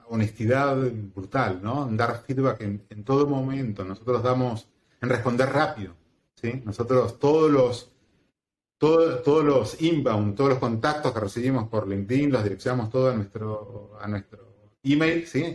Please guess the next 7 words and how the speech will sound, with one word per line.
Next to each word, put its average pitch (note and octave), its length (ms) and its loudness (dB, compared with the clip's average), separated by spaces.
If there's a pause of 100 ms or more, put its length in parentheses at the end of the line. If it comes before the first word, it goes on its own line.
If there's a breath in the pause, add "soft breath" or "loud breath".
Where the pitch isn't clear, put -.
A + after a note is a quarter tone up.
Startups - 720 -2
arroba A#2 380 2
mister G#2+ 300 -2
pink B2 200 -2
punto A2 300 -2
V G#2+ 100 -2
C, F3+ 340 -6